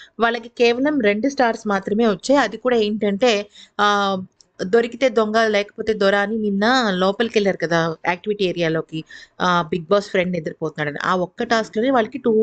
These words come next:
స్టార్స్ వచ్చాయి. నిజానికి వాళ్ళు కనుక గమనించినట్టయితే, so ఆ రెండు స్టార్సే రావటం వల్ల అందరికన్నా లీస్ట్లో రెండు స్టార్స్తో ప్రియాంక అలాగే శోభా శెట్టి ఉన్నారు కాబట్టి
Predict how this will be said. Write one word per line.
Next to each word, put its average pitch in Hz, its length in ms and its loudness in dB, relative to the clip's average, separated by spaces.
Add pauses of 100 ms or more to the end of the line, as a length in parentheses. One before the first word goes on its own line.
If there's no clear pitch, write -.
(120)
స్టార్స్ 196 420 -4
వచ్చాయి. - 260 -14 (560)
నిజానికి 277 520 0 (200)
వాళ్ళు 208 320 -2
కనుక 214 240 -2 (100)
గమనించినట్టయితే, 190 800 -2 (800)
so - 160 2 (120)
ఆ 190 140 0
రెండు 202 300 0
స్టార్సే 240 420 0
రావటం 185 420 -2
వల్ల 165 220 -4 (640)
అందరికన్నా 285 720 0
లీస్ట్లో 254 500 0
రెండు 220 260 2
స్టార్స్తో 240 520 0
ప్రియాంక 202 480 -2
అలాగే 202 300 2
శోభా 185 300 0
శెట్టి 190 320 -4
ఉన్నారు 180 360 -2
కాబట్టి 175 460 -4